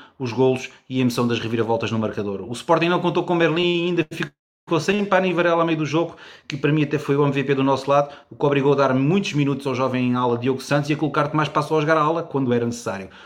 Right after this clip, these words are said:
O Benfica marcou primeiro um livre direto a castigar a sexta falta do Sporting já na segunda parte, naquilo que foi o primeiro de três livres diretos no espaço de dez minutos.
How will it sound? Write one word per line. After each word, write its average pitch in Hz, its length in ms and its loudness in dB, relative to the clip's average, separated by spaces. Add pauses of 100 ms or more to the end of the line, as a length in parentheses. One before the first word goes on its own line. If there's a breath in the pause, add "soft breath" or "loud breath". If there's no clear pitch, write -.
(120 loud breath)
O 135 40 -6
Benfica 156 280 2
marcou 185 220 2
primeiro 190 260 2
um 190 40 2
livre 180 160 0
direto 180 240 2
a 175 40 -4
castigar 170 400 -2
a 170 60 -2
sexta 202 320 2
falta 160 260 -2
do 147 60 -4
Sporting 147 480 -2
já 170 220 2
na 220 100 0
segunda 156 300 -2
parte, 143 360 0 (380 loud breath)
naquilo 123 300 0
que - 80 -12
foi 147 120 2
o 143 60 4
primeiro 143 400 4
de 139 80 -2
três 170 320 0
livres 139 240 -2
diretos 127 380 -2
no 127 40 -4
espaço 120 360 -6
de 117 80 -14
dez 123 160 0
minutos. 107 420 -4